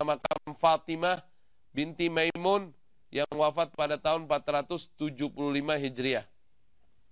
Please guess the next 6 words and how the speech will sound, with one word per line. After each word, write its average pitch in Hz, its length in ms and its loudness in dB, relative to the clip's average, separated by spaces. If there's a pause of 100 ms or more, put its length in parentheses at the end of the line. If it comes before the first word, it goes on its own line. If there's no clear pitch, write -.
(1160)
Ini 123 160 -6
gimana 127 320 0
cara 123 320 -2
nyelidikin? 160 640 -2 (440)
<laughs> - 440 -12
Saya 151 240 0